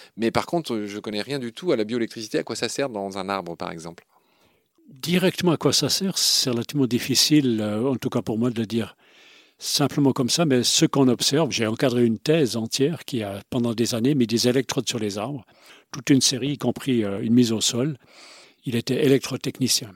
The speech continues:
Speaker 2: Il a ensuite fait une thèse sur les potentiels ou bien les courants bioélectriques dans les arbres. Et là encore, il a pu, euh, mettre en évidence, c'était notre idée de départ, notre, euh, hypothèse de travail, il a pu mettre en évidence qu'il y a des marées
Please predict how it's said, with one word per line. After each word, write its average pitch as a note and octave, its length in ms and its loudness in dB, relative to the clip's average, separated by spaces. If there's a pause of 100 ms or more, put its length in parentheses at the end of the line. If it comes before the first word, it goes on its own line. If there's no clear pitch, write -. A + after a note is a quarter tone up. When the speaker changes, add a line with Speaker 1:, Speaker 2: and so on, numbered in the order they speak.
(160)
Speaker 2:
Il C3 60 -8
a A#2 40 -8
ensuite A2+ 280 -8
fait B2 140 -6
une G#2+ 120 -10
thèse A#2+ 240 -4
sur G#2+ 300 -4 (760)
les G#2 120 -12
potentiels A#2 880 -2
ou G2+ 60 -10
bien G2 160 -8
les G2+ 120 -8
courants A#2+ 360 4
bioélectriques A#2 760 2
dans B2+ 120 -2
les G#2+ 220 -4
arbres. A#2+ 320 -8 (640)
Et C3+ 100 -2
là C3+ 120 2
encore, D3+ 320 2
il B2 100 2
a A2 80 -4
pu, A2 360 -4
euh, G2+ 260 -8
mettre A2+ 300 -2
en B2 80 -2
évidence, A2+ 400 -2
c'était - 280 -4
notre G#2+ 300 -6
idée A#2+ 220 4
de G2 60 -16
départ, A#2+ 360 -6
notre, G#2+ 360 -8
euh, G2+ 260 -8 (160)
hypothèse B2+ 500 0
de G#2+ 60 -6
travail, G#2+ 400 -6
il G#2+ 100 -2
a G2+ 60 -4
pu B2 140 0
mettre A#2+ 260 2
en A#2 80 -2
évidence G#2+ 500 -2
qu'il A2 180 -4
y G#2+ 100 -2
a G#2+ 60 -4
des G#2 140 -2
marées A2+ 480 -2